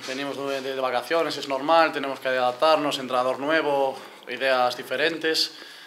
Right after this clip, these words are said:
y, bueno, también el campo, que aunque sea nuestro, nuestro estadio, llevamos dos meses sin pisarlo y son cosas que, que, que ocurren. Además, el rival también juega y, y ha defendido bien hasta que ha entrado el primer gol.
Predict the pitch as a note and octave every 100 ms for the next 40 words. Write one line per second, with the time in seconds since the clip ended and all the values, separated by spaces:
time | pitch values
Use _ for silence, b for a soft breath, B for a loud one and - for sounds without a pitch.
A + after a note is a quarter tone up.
0 | B B2+ A#2+ A#2 B2 B2+ A#2 B2+ C3+ B2+
1 | C#3 C#3 C3+ C3 B2+ B2 A#2+ C3+ C3 -
2 | C3 B2 B2+ B2+ - C3+ C3 C3 B2+ B2
3 | C3 A#2 B2 B2 C3 C3 C#3 B2+ A#2 A#2
4 | A#2 A2 A#2 A#2 - A#2 A2 G#2+ G#2 G#2
5 | - B B B B B B - B2 A#2+
6 | A#2+ B2 C#3 - C3+ A#2+ B2+ B2+ B2+ C3
7 | B2+ B2 B2 C3+ C#3+ D3+ C3 A2 G2+ G2
8 | - - B2 A#2 A#2+ A#2 B2+ B2+ A#2+ B2+
9 | A#2+ A2+ B2+ A#2 A#2 A#2 A#2 A#2+ A#2 A#2+
10 | A#2 C3